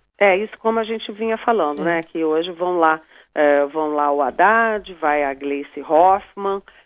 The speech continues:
Speaker 1: é, é, pra decidir os rumos jurídicos e os rumos políticos também na campanha, como a gente tinha falado. Agora, essa semana a gente vai ter, amanhã no Estadão, a gente vai ter o Ciro Gomes,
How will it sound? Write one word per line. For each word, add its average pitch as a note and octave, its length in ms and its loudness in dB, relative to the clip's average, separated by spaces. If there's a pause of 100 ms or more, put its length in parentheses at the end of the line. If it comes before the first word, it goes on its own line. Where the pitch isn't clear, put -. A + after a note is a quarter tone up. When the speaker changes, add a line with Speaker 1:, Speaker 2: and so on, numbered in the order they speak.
(140)
Speaker 1:
é, C#3 580 0 (140)
é, B2+ 540 -4 (140)
pra E3 140 0
decidir D3+ 600 -6 (240)
os D#3 160 -6
rumos F#3 400 2
jurídicos A3+ 640 -4
e - 20 -4
os B3+ 180 -4
rumos B3+ 340 -2
políticos - 600 -8
também G3 160 -2
na G3 80 -2
campanha, F#3 460 -4
como F3 160 -6
a E3 40 -4
gente F3 180 -8
tinha F#3 120 -6
falado. E3+ 320 4
Agora, D#3 340 2 (320)
essa F3 280 2
semana E3+ 400 0
a - 20 -2
gente E3 320 -8
vai E3 260 2 (140)
ter, D3 260 -4 (280)
amanhã F3 840 0
no E3 220 -4
Estadão, E3+ 880 0 (300)
a D#3+ 80 0
gente E3 300 -8
vai D#3 160 -2
ter E3+ 300 -4
o F3 180 -6 (200)
Ciro A#3 280 0
Gomes, E3 580 -2